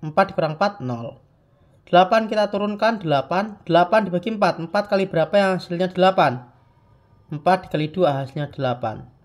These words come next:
Dua kita tulis, dua kali empat, delapan. Delapan kurang delapan,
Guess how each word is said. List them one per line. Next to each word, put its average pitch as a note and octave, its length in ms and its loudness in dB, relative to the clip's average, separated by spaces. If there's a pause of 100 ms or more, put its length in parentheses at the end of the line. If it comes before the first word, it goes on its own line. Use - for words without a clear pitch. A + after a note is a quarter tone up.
(640)
Dua F3+ 320 4
kita D3 240 0
tulis, C#3 480 -8
dua D#3 160 2
kali D3+ 240 -4
empat, G#3 240 2 (400)
delapan. C#3+ 480 -8
Delapan D#3+ 400 -2
kurang F#3+ 160 -2
delapan, E3+ 300 2